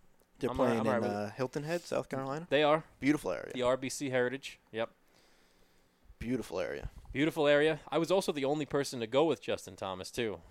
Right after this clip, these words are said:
Speaker 2: So that worried me a little bit also.
Speaker 1: Eight people. You're one of eight? Or
Speaker 2: I'm one of eight.
Speaker 1: One of eight.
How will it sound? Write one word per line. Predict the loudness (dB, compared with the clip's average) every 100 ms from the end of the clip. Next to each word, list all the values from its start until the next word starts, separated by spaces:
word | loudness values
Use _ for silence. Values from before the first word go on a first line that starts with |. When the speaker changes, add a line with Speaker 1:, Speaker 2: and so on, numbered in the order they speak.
| -20
Speaker 2:
So | -8 -6 -6 -8 -18 -20 -12
that | -6 -6
worried | -4 -8
me | -8
a | -8
little | -8 -8
bit | -6
also. | -4 -4 -8 -10 -14 -18 -20 -20 -20 -20 -20 -20 -10 -4
Speaker 1:
Eight | -2
people. | -2 -4 -6 -18 -20 _ 2
You're | 6 6
one | 6 2
of | 2
eight? | 0 -4
Or | -6
Speaker 2:
I'm | -6 -6
one | -6
of | -6
eight. | -6 -10 -10
Speaker 1:
One | -10
of | -8
eight. | -8 -10